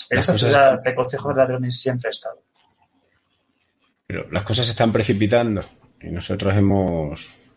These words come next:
Speaker 2: hecho nuestra parte para causarles problemas a dicho consejo.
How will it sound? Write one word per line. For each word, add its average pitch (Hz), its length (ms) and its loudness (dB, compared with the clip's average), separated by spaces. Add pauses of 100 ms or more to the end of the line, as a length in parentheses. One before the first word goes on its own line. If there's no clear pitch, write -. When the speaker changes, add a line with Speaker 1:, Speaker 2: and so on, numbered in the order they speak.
(360)
Speaker 2:
hecho 120 240 2
nuestra 117 320 2
parte 127 340 2
para 92 580 2
causarles 101 760 2 (360)
problemas 104 540 0 (420)
a 85 40 0
dicho 98 260 -4
consejo. 101 480 -6